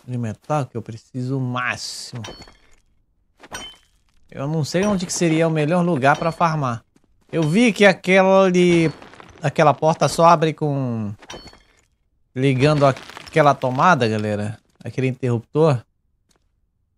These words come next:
Aí vou precisar comprar uma pena, mas não quero gastar as penas agora. <clears throat> Caraca, tem um três... Eu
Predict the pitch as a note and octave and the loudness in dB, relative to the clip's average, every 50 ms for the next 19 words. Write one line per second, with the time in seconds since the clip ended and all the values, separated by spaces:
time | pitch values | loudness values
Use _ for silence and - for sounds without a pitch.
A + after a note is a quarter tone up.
0 | _ _ - G#2+ A2 A#2 A#2+ B2 B2 B2 B2+ B2+ - B2+ A#2+ - - B2 C3+ C3 | _ _ -10 -6 -4 -2 -2 -2 0 -2 -2 -2 -2 -4 -6 -6 -4 -2 -2 -2
1 | - C#3+ C3 C3+ C#3 C#3 D3 D3+ D#3 - _ C#3 B2 A#2 A2+ A2 A#2 A#2+ B2 C#3 | -2 -2 -2 0 0 2 2 0 -2 -2 _ -2 0 0 0 -2 -2 -2 -2 -2
2 | E3 E3 - - F3 F#3+ G3 E3 E3+ D3+ B2+ - - C#3+ C3 A#2 - - - C3 | -2 0 2 2 2 4 4 4 4 4 2 2 2 2 2 2 0 -2 -2 -2
3 | B2+ B2 A#2 A#2 A2+ G#2+ A2 C3 D3+ D#3 D3 B2+ A2 G2+ - _ _ _ _ - | -2 -2 0 0 0 0 2 2 2 2 2 2 -2 -4 -8 _ _ _ _ -10
4 | - - - - - - - - - _ _ _ _ _ _ _ _ _ _ _ | -10 -6 -6 -6 -6 -6 -10 -14 -16 _ _ _ _ _ _ _ _ _ _ _
5 | _ - _ _ _ _ _ _ D3+ F3 F#3 - F3+ - F#3 F#3 F3+ F3+ E3 D3 | _ -20 _ _ _ _ _ _ 2 2 4 2 2 2 2 2 2 2 0 2
6 | - F3 G#3 B3 C4 A3 F3+ D#3 C#3+ C#3 - - - _ _ _ _ _ _ _ | 4 4 4 4 4 2 0 -2 -4 -6 -10 -14 -18 _ _ _ _ _ _ _
7 | _ _ _ _ _ _ _ _ _ - _ _ _ - _ _ _ _ _ _ | _ _ _ _ _ _ _ _ _ -20 _ _ _ -20 _ _ _ _ _ _
8 | _ _ _ _ _ _ _ _ _ _ _ _ _ _ - C#3 | _ _ _ _ _ _ _ _ _ _ _ _ _ _ -12 -12